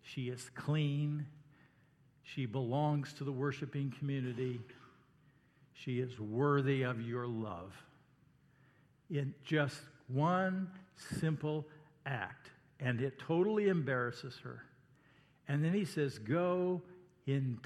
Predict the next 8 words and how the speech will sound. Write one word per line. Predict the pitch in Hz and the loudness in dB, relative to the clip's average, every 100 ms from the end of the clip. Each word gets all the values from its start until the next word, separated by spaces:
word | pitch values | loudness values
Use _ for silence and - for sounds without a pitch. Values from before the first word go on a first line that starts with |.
| - | -10
peace." | 131 107 90 - - - _ _ _ _ _ _ _ _ - | -6 -6 -8 -16 -18 -20 _ _ _ _ _ _ _ _ -2
Oh, | 226 | 0
that's | 143 143 - | 0 -2 -6
nice, | 127 127 - | -6 -6 -8
Jesus. | - 131 131 185 - - - _ _ _ _ | -8 -6 -6 -10 -14 -20 -20 _ _ _ _
Go | 131 139 | -6 -4
in | 135 | -2
peace. | 165 143 113 | -2 -2 -4